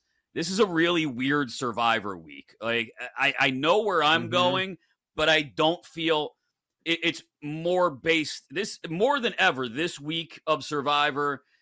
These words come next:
Speaker 1: is not based on who you're betting on. It's be-, be-, totally based on who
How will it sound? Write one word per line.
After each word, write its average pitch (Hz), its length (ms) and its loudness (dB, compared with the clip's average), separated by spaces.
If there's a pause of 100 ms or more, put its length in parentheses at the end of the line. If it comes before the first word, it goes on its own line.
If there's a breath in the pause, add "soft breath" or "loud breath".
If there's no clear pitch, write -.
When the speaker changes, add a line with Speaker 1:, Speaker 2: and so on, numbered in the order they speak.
(160)
Speaker 1:
is 131 360 -4
not 147 320 0
based 143 400 0
on 120 380 0 (100)
who 147 240 -2
you're 143 180 -4
betting 139 380 0
on. 139 220 0
It's 113 160 -6
be-, 131 180 0 (180)
be-, 123 200 -2 (300)
totally 170 580 2 (300)
based 120 360 -2
on 104 280 -2 (400)
who 143 460 0